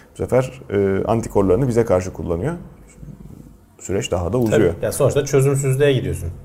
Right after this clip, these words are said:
Speaker 1: Evet, evet. Ama, e, yani bu çok önemli. Bizim öğrencilerimiz, bizim, e, memleketimizde yetişen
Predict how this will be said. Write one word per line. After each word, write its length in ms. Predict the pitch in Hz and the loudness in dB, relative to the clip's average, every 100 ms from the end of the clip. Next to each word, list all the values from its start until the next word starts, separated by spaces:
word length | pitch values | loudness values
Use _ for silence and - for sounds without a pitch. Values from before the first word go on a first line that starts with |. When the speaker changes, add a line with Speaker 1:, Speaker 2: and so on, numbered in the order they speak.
| - | 2
Speaker 1:
Evet, 240 | 190 151 | 4 4
evet. 260 | 160 113 - - - 139 | 2 0 -2 -18 -12 -2
Ama, 280 | 147 190 - | 0 0 0
e, 60 | 123 120 113 110 | 2 4 2 0
yani 240 | 95 76 | -2 0
bu 140 | 123 139 | 2 2
çok 180 | 139 131 | 0 0
önemli. 360 | 131 147 160 156 - - - - - - - - - - _ _ _ _ _ _ _ _ | 0 2 0 -4 -14 -20 -20 -20 -20 -20 -20 -20 -20 -20 _ _ _ _ _ _ _ _
Bizim 400 | 120 117 123 120 - - - - | -4 -2 0 -2 -6 -16 -16 -2
öğrencilerimiz, 600 | 107 104 101 98 98 101 | 0 0 -2 -4 -4 -4
bizim, 340 | 101 107 107 - | -2 -2 -2 -6
e, 60 | 90 92 92 90 87 87 - - - - - - | -6 -4 -4 -4 -6 -6 -8 -12 -14 -14 -14 -12
memleketimizde 840 | 101 101 95 101 101 98 95 104 98 | -6 -2 -2 -2 -4 -4 2 2 2
yetişen 360 | 95 95 92 92 | -2 -4 -4 -6